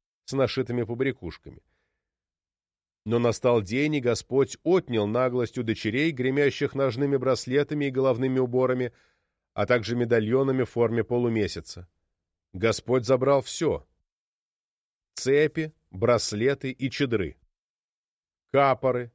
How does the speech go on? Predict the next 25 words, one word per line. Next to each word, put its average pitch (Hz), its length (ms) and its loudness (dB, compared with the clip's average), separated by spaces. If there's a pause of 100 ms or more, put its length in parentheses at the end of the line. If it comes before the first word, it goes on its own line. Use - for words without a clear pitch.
и 131 100 -2
украшения 143 640 2
на 151 100 2
ногах, 110 440 0
и 135 60 2
головные 139 440 0
повязки, 117 720 0 (300)
и 127 100 -2
сосуды 160 440 0
с 123 60 -6
духами 151 580 2
и 156 40 -2
серьги, 98 540 -4 (640)
перстни 143 440 2
и 190 40 0
кольца 165 420 -2
в 92 40 -6
носу, - 380 -8 (800)
попеременные 151 640 4
одежды, 139 540 2
мантии, 139 540 0
плащи 139 640 -2
и 156 40 -2
накидки, 131 600 -4
кошельки, 120 720 -6